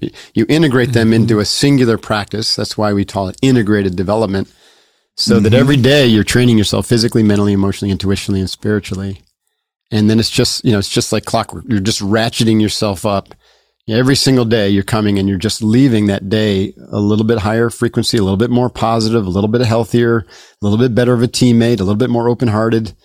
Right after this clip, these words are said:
Speaker 1: little bit more aligned with love and gratitude. And then you get into like, "Wow, why am I holding on to those regrets? And why am I not forgiving that person? Because it's just holding me back." It's just making, and so then you get into the
Speaker 3: Mm-hmm.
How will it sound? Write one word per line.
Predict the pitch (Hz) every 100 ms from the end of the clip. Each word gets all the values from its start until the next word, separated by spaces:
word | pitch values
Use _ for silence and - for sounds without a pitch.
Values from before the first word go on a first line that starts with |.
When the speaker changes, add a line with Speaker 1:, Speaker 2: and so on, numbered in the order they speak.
| _ _ _ -
Speaker 1:
little | 110
bit | 127
more | 123 123
aligned | 117 117 120
with | 113
love | 110 104 107 95 - _ _ _ -
and | 104
gratitude. | 104 101 98 104 98
And | 107
then | 131
you | 139
get | 107 113
into | 110 101
like, | 98 -
"Wow, | 101 151 113 90 - - _
why | 107
am | 143
I | 156
holding | 123 135 131
on | 127
to | 127
those | 123 104
regrets? | 110 101 127 117 -
And | 98
why | 101 131
am | 135
I | 120 110 - - _ -
not | 117
forgiving | - 113 135 127
that | 110 -
person? | 104 -
Because | 90 107 98
it's | -
just | 127 -
holding | 127 123
me | 113
back." | 110 120 87 - - _ -
It's | 98
just | 104 123
making, | 117 -
and | 104
so | - 113
then | 107 110
you | 104
get | 107 117
into | 107 87
the | 95
Speaker 3:
Mm-hmm. | 98 113